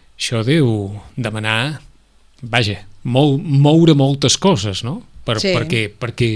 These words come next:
Speaker 1: s-, vaja, literalment surtin els números
Speaker 2: Sí.
Speaker 1: i que el, el públic en general pugui accedir a tota aquesta oferta sense, sense pagar res, no?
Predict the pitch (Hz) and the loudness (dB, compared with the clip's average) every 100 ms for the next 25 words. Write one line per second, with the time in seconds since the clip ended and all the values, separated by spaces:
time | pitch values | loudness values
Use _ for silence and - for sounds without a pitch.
0 | 104 - 170 123 104 156 107 110 110 104 | -4 -6 -6 -6 -4 -4 -6 -6 -6 -2
1 | 135 156 - 120 123 120 117 139 139 190 | -2 0 0 0 0 0 0 0 2 0
2 | 262 - - - - 185 180 113 123 135 | -4 -12 -16 -16 -8 -8 -4 -2 2 2
3 | 170 190 - 110 107 135 113 98 123 127 | 0 -4 -6 -6 -8 -8 -10 -6 -2 0
4 | 135 127 131 131 139 160 131 123 139 - | 0 0 0 0 -2 -4 -4 -2 0 2
5 | 139 123 160 - - _ - 98 110 104 | 2 0 -4 -8 -20 _ -10 -8 -4 -2
6 | 117 - 123 131 117 170 190 220 185 131 | 0 0 0 -2 -2 -4 -4 -2 -2 -2
7 | 113 98 - - - - - - - 120 | -4 -8 -16 -20 -20 -20 -18 -12 -4 -2
8 | - 113 101 123 185 120 | -2 -4 -6 -6 -8 -10